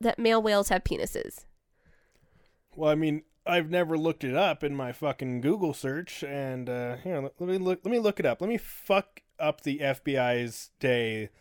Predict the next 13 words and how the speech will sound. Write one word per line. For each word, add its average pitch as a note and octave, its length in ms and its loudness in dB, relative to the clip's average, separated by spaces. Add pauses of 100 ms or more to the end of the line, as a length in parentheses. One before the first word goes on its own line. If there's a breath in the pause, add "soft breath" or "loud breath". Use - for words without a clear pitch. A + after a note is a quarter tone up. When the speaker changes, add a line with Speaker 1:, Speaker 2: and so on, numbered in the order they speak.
(120)
Speaker 2:
that B2+ 120 0
is, A2+ 120 -4
like, A2+ 160 -4 (100)
watching A#2+ 520 -4
me. G2 240 -10 (420 soft breath)
Let C#3+ 40 -8
me B2+ 60 -4
see. G#2+ 200 -10 (920)
Whale D#3+ 380 2
Speaker 1:
So, D4 280 4
Speaker 2:
penis. - 380 -2
Speaker 1:
you, C#4 180 0
like, C#4+ 340 6